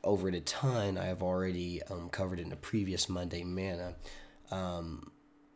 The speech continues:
Monday Manna episode twenty, if you wanna check that out, I'll link it down in the description. But besides that little nugget about the passage, the main focus is on Noah building the altar, uh,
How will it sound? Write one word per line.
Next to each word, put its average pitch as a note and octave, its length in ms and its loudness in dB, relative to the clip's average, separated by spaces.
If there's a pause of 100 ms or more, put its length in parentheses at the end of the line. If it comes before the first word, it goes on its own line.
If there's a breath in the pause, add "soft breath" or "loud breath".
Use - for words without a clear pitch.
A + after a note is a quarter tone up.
Monday G#2 360 6
Manna F#2+ 260 4
episode F2 360 0
twenty, F#2 280 0
if E2 100 -4
you F2 60 -4
wanna F2 140 -2
check - 300 -2
that F#2 120 -2
out, F2+ 80 2
I'll F2+ 100 0
link F2+ 200 -6
it - 20 -10
down F2 160 -2
in F2 60 -4
the F2+ 80 -6
description. F#2 540 0
But F#2+ 180 2
besides C3+ 340 8
that G2+ 260 4
little G2 180 2
nugget F#2+ 320 2
about F2 280 -2 (260)
the - 80 -12
passage, G2 840 0 (240 loud breath)
the G#2+ 60 0
main A#2 160 6
focus C3 560 4 (200)
is G2+ 140 2
on F#2+ 240 4
Noah G2 260 6
building F#2 480 0
the E2+ 140 -4
altar, - 380 -4 (680 loud breath)
uh, E2+ 300 -2